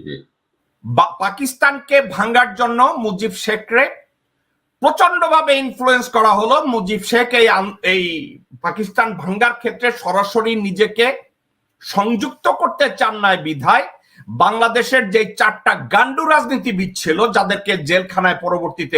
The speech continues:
Speaker 2: খুন করা হয়েছে, ভারত তাদের চারজনকেই ক্রয় করতে সক্ষম হয়েছিল। আমরা বাংলাদেশিরা, আপনার এবং আমার জীবদ্দশায় আমরা একটা স্বাধীনতার ড্রামা দেখছি উনিশশো একাত্তর সালে। এখন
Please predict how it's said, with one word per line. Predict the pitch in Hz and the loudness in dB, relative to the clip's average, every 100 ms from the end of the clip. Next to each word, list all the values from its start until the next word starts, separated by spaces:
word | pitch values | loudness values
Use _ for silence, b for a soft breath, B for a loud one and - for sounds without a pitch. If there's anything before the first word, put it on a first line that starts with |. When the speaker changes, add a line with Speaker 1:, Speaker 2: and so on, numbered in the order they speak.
| 151 | 2
Speaker 2:
খুন | 294 381 311 | 0 2 2
করা | 254 190 | 4 4
হয়েছে, | 165 139 - - B - 120 | 0 -4 -12 -18 B -8 0
ভারত | 214 262 254 | 2 2 0
তাদের | 220 214 - | 0 0 0
চারজনকেই | 202 185 214 214 262 311 - _ 208 | -2 0 -2 -2 -4 -6 -12 _ 2
ক্রয় | 208 208 | 2 2
করতে | - - 262 | -4 -4 -2
সক্ষম | 214 - 160 127 | 0 -2 -4 -4
হয়েছিল। | 104 - - - _ _ _ _ _ _ - | -6 -10 -20 -20 _ _ _ _ _ _ 0
আমরা | 190 247 320 320 | 2 4 2 4
বাংলাদেশিরা, | 269 247 220 175 127 160 185 214 | 0 0 -4 -6 -2 0 2 2
আপনার | 226 - 285 277 | 2 4 4 4
এবং | 226 208 190 | 2 0 0
আমার | 208 302 226 | 2 0 -2
জীবদ্দশায় | 214 175 143 131 - 180 - _ _ _ - | -4 -4 -2 -4 0 0 0 _ _ _ 0
আমরা | 220 262 311 320 | 2 4 4 2
একটা | 320 - | -2 -4
স্বাধীনতার | - 247 311 339 320 311 170 | -2 -2 -2 -2 2 0 2
ড্রামা | 170 233 262 180 | 2 4 2 -2
দেখছি | 151 - 95 90 | -6 -8 -16 -10
উনিশশো | 151 160 131 | -8 -6 -6
একাত্তর | - 117 - - | -6 -8 -12 -18
সালে। | - - _ _ _ _ _ _ _ _ _ _ - | -20 -20 _ _ _ _ _ _ _ _ _ _ -4
এখন | 160 - | -2 -4